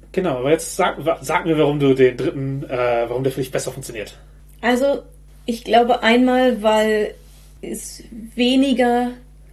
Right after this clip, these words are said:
Speaker 2: ich sag mal, versucht ikonische Action-Kampfszenen gibt, die für mich im zweiten Teil halt leider nicht so gut funktionieren.
Speaker 1: Mhm.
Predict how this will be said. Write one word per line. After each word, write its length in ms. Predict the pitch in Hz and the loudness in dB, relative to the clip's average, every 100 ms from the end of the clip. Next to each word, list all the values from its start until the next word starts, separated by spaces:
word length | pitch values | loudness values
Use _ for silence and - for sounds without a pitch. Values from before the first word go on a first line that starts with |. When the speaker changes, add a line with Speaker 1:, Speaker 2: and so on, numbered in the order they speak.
| - - | -20 -20
Speaker 2:
ich 80 | - | -6
sag 160 | 226 226 | -2 0
mal, 120 | 226 | 0
versucht 640 | 240 220 202 269 302 - | 2 0 4 2 0 -2
ikonische 920 | 254 - 277 277 277 262 254 240 233 - - - - - | -2 0 4 6 4 2 2 2 0 -6 -20 -20 -12 -2
Action-Kampfszenen 920 | 233 233 247 240 254 269 - 294 285 | -2 0 -2 0 0 0 -2 0 0
gibt, 260 | 359 - - - - - - - 208 | -2 -8 -20 -20 -20 -20 -20 -18 -6
die 120 | 233 | -4
für 100 | 233 | 4
mich 120 | 262 254 | 4 4
im 80 | |
zweiten 380 | 226 - 240 277 | -2 2 2 2
Teil 180 | 240 240 | 0 2
halt 160 | 240 247 | 2 4
leider 240 | 254 262 | 4 6
nicht 160 | 247 247 | 4 2
so 80 | |
gut 120 | 240 233 | -2 0
funktionieren. 500 | 240 226 220 226 392 - - | -2 -2 0 2 0 -6 -16
Speaker 1:
Mhm. 240 | - 147 | -12 -10